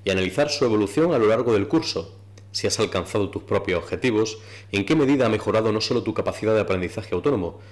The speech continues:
sino también qué tipo de red has conseguido consolidar tras esta experiencia y de qué forma todo esto te hace ser mejor docente. Esperamos, por tanto, en esta última unidad,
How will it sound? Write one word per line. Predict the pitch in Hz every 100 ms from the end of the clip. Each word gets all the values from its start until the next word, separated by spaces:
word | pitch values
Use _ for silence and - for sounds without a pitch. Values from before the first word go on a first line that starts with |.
| - -
sino | 90 85
también | 90 95 95
qué | 104
tipo | 107 104
de | 95
red | 104 104
has | -
conseguido | - 107 - 98 101 107
consolidar | 95 - 127 101 110 -
tras | 90
esta | 87 - 92
experiencia | 90 90 95 92 87 90 - - - -
y | 98
de | 107
qué | -
forma | - 131 107 98
todo | 143 135
esto | 135 - 139 - -
te | 98
hace | -
ser | - 98
mejor | 90 - 92 82
docente. | 85 - - - - - - - - - - - - - -
Esperamos, | 95 143 175 156 - -
por | 98
tanto, | 131 120 92
en | 92
esta | - 87
última | 87 90 87
unidad, | 98 127 160